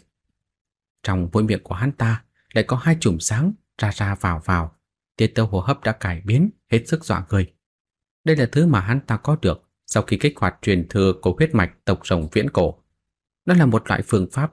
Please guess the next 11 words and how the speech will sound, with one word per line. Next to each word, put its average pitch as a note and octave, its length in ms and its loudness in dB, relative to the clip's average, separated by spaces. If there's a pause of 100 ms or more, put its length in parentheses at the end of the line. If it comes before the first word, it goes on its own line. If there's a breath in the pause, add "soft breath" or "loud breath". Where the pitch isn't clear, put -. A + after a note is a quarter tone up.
hô F2 180 0
hấp C3 220 -2 (160)
phi G#2 260 4
thường E2+ 260 0
cường E2+ 180 0
đại. E2+ 220 -2 (1040)
Bất F3 160 2
kể A2 80 2
là G2 120 0
trận F#2+ 240 0
doanh A#2 180 0